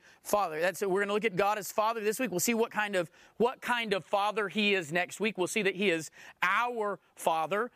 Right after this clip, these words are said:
but we're gonna see that he is our Father in heaven, filling out that Matthew six passage. But today, this week, let's just look at the idea of God as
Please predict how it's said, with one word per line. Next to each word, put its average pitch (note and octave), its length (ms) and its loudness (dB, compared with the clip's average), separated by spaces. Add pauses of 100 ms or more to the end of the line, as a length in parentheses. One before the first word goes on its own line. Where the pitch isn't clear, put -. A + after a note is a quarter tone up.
(120)
but E3 60 0
we're F3 80 2
gonna F#3+ 100 -2
see G#3+ 100 0
that G#3 120 0
he G3 120 2
is E3+ 240 -2
our G#3 460 0
Father G#3 520 -2
in A3 200 0
heaven, F#3 480 -2
filling G3+ 320 0
out G3+ 160 -2
that F3+ 180 -2 (100)
Matthew F3+ 420 -2
six B3 320 -2
passage. E3 580 -4 (420)
But A3 180 2
today, C#4+ 280 2
this C#4 260 -2
week, G3 160 0
let's A#3 240 0
just - 180 -2
look G3 220 0
at - 140 -4
the C4+ 120 2
idea G3 580 0 (680)
of F#3+ 200 0
God F3 420 0 (100)
as D#3 500 -2